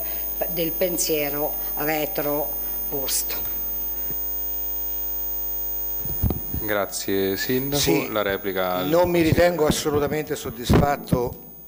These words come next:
Speaker 3: soddisfatto della, della, della risposta, perché comunque al di là della inopportunità dell'interpellanza, cosa che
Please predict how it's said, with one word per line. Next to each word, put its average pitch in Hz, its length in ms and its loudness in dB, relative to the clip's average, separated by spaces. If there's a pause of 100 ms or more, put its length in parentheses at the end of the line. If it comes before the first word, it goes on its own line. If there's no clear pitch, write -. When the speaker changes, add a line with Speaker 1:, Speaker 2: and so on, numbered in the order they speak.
(460)
Speaker 3:
soddisfatto 127 840 0
della, 117 800 -2 (120)
della, 113 640 -4
della 117 220 -8
risposta, 107 800 -6 (680)
perché 139 420 -4
comunque 135 800 -2 (300)
al 120 200 0
di 123 140 -8
là 139 480 2
della 131 220 -4
inopportunità 127 1000 -2
dell'interpellanza, 120 1080 -6
cosa 113 380 -6
che 113 240 -6